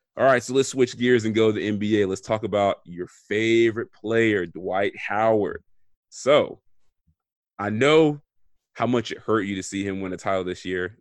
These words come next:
and he won one with the Lakers and LeBron. So I don't know if you've gotten over that yet, but even though he's on the backside of his career, I wanna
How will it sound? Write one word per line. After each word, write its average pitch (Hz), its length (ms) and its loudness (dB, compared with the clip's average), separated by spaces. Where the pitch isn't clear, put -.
and 95 200 -6
he 95 100 -6
won 104 300 -4
one 101 200 -6
with 98 140 -6
the 92 40 -10
Lakers 95 440 -8
and 104 260 -8
LeBron. 101 600 -4
So 87 380 -8
I 110 100 0
don't 120 120 2
know 123 80 2
if 107 80 -2
you've 107 100 -8
gotten 110 260 0
over 117 180 -2
that 120 200 2
yet, 127 240 0
but 107 200 -2
even 165 280 4
though 160 160 4
he's 139 160 0
on 127 100 -2
the 110 80 -6
backside 110 580 -4
of 98 80 -4
his 98 140 -8
career, 101 460 -2
I 98 80 0
wanna 110 440 -2